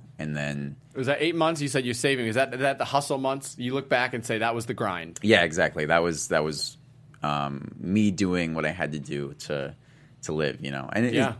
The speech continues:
Speaker 1: and 'cause I lived far from, 'cause I worked at the, the one Universal
Speaker 2: Mm-hmm.
Speaker 1: s-, uh, Studios, the
Speaker 2: Nice.
Speaker 1: Abercrombie Fitch
Speaker 2: Yeah.
Speaker 1: store there.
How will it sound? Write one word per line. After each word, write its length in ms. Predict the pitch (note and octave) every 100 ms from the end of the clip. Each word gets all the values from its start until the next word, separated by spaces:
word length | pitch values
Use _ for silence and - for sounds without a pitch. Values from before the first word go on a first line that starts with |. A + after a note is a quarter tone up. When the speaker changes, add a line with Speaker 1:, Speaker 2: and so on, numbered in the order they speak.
| -
Speaker 1:
and 240 | G2+ G#2 G#2+
'cause 100 | A#2+
I 80 | A2
lived 560 | G2+ A2+ A#2 G2 - - - - -
far 460 | - - E2+ E2 E2+
from, 220 | - E2+
'cause 100 | -
I 40 | G#2
worked 200 | G#2+ A2
at 100 | -
the, 300 | F2+ D#2+ D2
the 80 | D#2+
one 280 | E2 D#2+ D2+
Universal 680 | E2+ D#2+ D#2 D2+ - D2+ D2
Speaker 2:
Mm-hmm. 180 | A2+ B2
Speaker 1:
s-, 160 | D3+ - -
uh, 200 | D#2 D2
Studios, 640 | - E2 F2+ A2+ - - - - -
the 80 | F2+
Speaker 2:
Nice. 80 | D#2+
Speaker 1:
Abercrombie 320 | - E2+ E2+
Fitch 120 | A2+
Speaker 2:
Yeah. 40 | A#2
Speaker 1:
store 180 | F2+ D#2+
there. 240 | D#2+